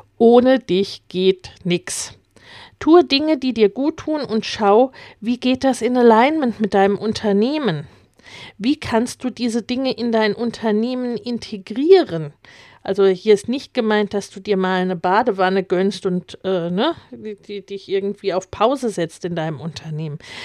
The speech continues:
sondern wie passt und spielt das ineinander? Plus,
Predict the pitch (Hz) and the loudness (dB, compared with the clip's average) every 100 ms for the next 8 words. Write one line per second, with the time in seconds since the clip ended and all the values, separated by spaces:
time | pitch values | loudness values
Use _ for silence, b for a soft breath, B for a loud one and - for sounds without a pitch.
0 | B - 190 185 175 233 277 254 B B | B -4 0 0 -2 -4 -4 -6 B B
1 | - - 254 - - 208 - 226 233 214 | -6 -2 -2 -2 -4 -4 -4 -2 -2 -2
2 | 196 214 190 185 190 262 240 156 156 _ | -4 -2 -2 0 0 -2 -2 -4 -6 _
3 | _ B B B B _ - 220 269 - | _ B B B B _ 0 2 2 -2